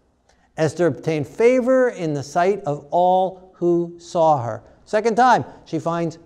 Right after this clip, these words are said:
favor, not only with Haggai, but all who saw her. And why? Well, we see here in this verse a, a little bit more of her character. She was submissive to Mordecai.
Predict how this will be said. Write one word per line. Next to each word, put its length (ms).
favor, 800
not 200
only 180
with 100
Haggai, 360
but 280
all 400
who 140
saw 400
her. 420
And 140
why? 200
Well, 180
we 100
see 240
here 520
in 120
this 220
verse 460
a, 220
a 260
little 200
bit 120
more 200
of 80
her 160
character. 640
She 180
was 200
submissive 580
to 240
Mordecai. 760